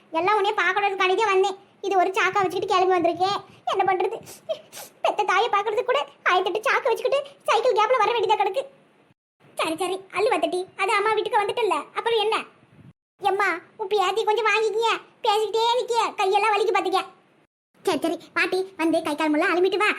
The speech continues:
உன் அண்ணி வருவன்னு உன் அண்ணன் கரெக்டா சொல்லிருந்தே. அவனு கடைக்கு போய் கறியெல்லாம் எடுத்துட்டு வந்து குழம்பு வச்சிருக்கான் பாத்துக்க. ஒரு புடி புடி சாப்பிட்டுட்டு அப்புறம் பொறுமையா உட்காந்து பேசுவான். அந்த பயம் இருக்கட்டும்.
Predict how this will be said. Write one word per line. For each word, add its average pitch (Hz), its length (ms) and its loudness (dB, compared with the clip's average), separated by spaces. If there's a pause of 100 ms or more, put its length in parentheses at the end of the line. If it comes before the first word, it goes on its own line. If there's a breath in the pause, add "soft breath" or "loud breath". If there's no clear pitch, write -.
(160 loud breath)
உன் 320 100 2
அண்ணி 311 200 2
வருவன்னு 311 320 2
உன் 349 100 4
அண்ணன் 370 180 0
கரெக்டா 370 220 -4
சொல்லிருந்தே. 508 320 2 (280 loud breath)
அவனு 269 220 0
கடைக்கு 294 220 -4
போய் 339 140 -2
கறியெல்லாம் 392 260 0
எடுத்துட்டு 392 200 0
வந்து 440 140 0
குழம்பு 440 180 0
வச்சிருக்கான் 466 300 0
பாத்துக்க. 370 220 -2 (280 loud breath)
ஒரு 277 160 0
புடி 311 160 0
புடி 339 180 -2
சாப்பிட்டுட்டு 370 380 -2 (240 loud breath)
அப்புறம் 403 240 0
பொறுமையா 381 260 2
உட்காந்து 320 240 -2
பேசுவான். 277 340 -4 (680)
அந்த 403 220 0 (100)
பயம் 622 200 2
இருக்கட்டும். 311 320 -6